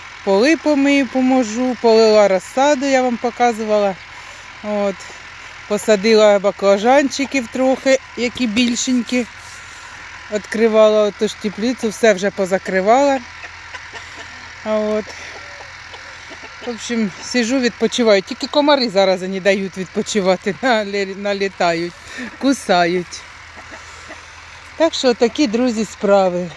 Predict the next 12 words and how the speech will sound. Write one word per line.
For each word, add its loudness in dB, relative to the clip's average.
Трошки -2
наробилося, 2
воно 2
грибуться, 0
камні 0
летять -4
в -10
різні -4
сторони. -2
Петух, -8
що 2
витворяє? 0